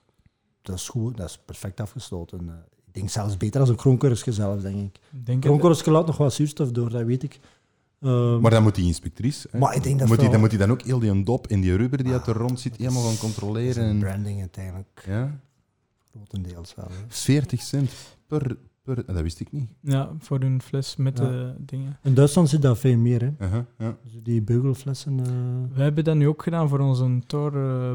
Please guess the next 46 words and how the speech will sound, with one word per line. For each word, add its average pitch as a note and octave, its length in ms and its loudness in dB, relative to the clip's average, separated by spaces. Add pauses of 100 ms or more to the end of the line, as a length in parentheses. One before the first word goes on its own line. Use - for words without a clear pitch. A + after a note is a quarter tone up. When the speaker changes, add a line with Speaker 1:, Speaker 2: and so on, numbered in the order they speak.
Speaker 2:
Barrel C#3+ 220 -2
Age. E3 120 -4
Speaker 3:
Maar F3 100 -2
het G#2 140 0
zit G#2+ 140 0
ook D#2 120 -2
op D#2+ 80 -12
die E2 80 -4
vijfenzeventig D#2 560 -6
centiliter E2 500 -8
dan? G#2+ 100 0
Speaker 2:
Ja, C#3+ 240 4
Speaker 3:
En - 60 -4
Speaker 2:
maar B2+ 100 2
op B2+ 80 2
Speaker 3:
dat - 80 -6
Speaker 2:
vijfenzeventig D#3+ 520 2
centiliter, E3+ 600 -4
eh, - 400 -10
de, C3+ 120 -4 (220)
ah, - 200 -12 (220)
Neil, C#3 300 -2
onze, B2+ 380 -2 (160)
onze B2 160 -4
marketingmanager, C#3+ 960 -2
kreeg - 220 -4
veel C#3 160 0
retour C3+ 280 0
van C3+ 120 2
mensen C#3 260 0
die C3 100 0
zeiden A#2 200 -4
van, C#3+ 80 -4
"Ja, D3 60 -6
dat C3 120 -8
is - 60 -6
een, C3 160 -4
dat B2 100 -4
is A#2 60 -2
een B2 60 2
heel C#3 140 2
goed C3 180 2
bier, D3 240 0
maar B2+ 120 0
vijfenzeventig C3+ 500 -2
centiliter C#3+ 640 -4